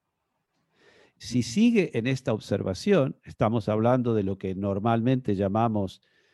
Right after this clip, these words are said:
la meditación, que es la observación del fluir de nuestros pensamientos, también Luis se dará cuenta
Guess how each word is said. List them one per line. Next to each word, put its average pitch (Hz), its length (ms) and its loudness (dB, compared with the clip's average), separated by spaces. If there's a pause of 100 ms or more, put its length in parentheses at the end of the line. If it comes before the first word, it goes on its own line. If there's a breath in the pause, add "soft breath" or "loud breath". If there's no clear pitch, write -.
(400)
la 101 180 -4
meditación, 101 920 0 (360)
que 104 180 0
es 107 180 -8 (100)
la 104 160 0
observación 95 1080 -4 (180)
del 98 240 -2
fluir 113 600 2
de 92 140 -8
nuestros 98 400 -10
pensamientos, 117 960 -6 (1500 soft breath)
también 170 800 2
Luis 170 680 0 (360)
se - 220 -4
dará 110 280 0
cuenta 175 520 -2